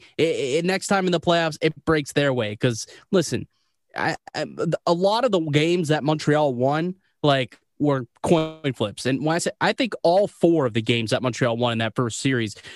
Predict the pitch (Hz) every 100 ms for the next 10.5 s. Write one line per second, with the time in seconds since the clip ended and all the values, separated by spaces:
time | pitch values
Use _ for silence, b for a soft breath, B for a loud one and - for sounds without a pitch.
0 | B - 135 - 170 170 143 113 101 -
1 | B B 147 151 151 143 - - - 160
2 | 160 156 165 175 185 - 156 117 156 170
3 | - 175 170 135 127 120 - 170 - 175
4 | - 160 - 147 143 123 110 - B B
5 | - 135 135 131 156 - 139 147 147 139
6 | 117 131 135 123 110 110 110 _ - 127
7 | - - - 131 147 156 160 - 151 151
8 | 156 - 151 139 135 127 127 131 147 -
9 | 160 151 131 117 117 120 - 139 139 135
10 | 135 135 - 117